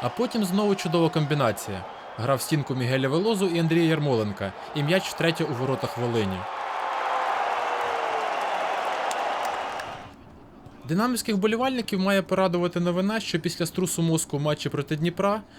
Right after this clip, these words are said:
повернувся до тренувань автор вже двох голів цього сезону, захисник Домагой Віда. Хорват поки що займається за власною програмою, та вже за кілька днів працюватиме у загальній групі. А Андрій Ярмоленко, який через мікротравму пропустив поєдинок зі Сталлю,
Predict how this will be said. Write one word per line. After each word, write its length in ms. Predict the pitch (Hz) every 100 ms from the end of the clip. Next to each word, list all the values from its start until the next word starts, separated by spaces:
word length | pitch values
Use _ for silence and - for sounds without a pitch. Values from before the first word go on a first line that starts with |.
| -
повернувся 400 | 143 156 180 180
до 100 | 139
тренувань 520 | 147 160 160 165 180 170
автор 300 | 151 143 160
вже 160 | 135 143
двох 220 | 160 139
голів 240 | 151 170
цього 220 | - 147
сезону, 460 | 139 151 180 202 175 139
захисник 540 | 131 135 - 160 127
Домагой 420 | 135 139 131 131
Віда. 320 | 117 110 95 - - - - - - - - - -
Хорват 320 | 170 180 233 -
поки 200 | 220 208
що 140 | 208
займається 420 | 196 196 202 190
за 100 | 180
власною 360 | 185 170 - 117
програмою, 600 | 127 113 123 104 95 90 - - -
та 80 | 127
вже 140 | 143
за 80 | 151
кілька 260 | 170 160
днів 200 | 156 208
працюватиме 560 | 226 170 180 180 175 160
у 120 | 147
загальній 380 | 139 139 139 135
групі. 420 | 127 120 - 98 - - - - - - - -
А 80 | 127
Андрій 320 | 151 165 151
Ярмоленко, 580 | 180 180 202 269 196 147
який 220 | 127 -
через 240 | 147 147 135
мікротравму 560 | 139 147 143 147 131
пропустив 520 | 120 135 143 - 143 -
поєдинок 440 | 135 135 139 127
зі 100 | 143
Сталлю, 480 | - 208 220 214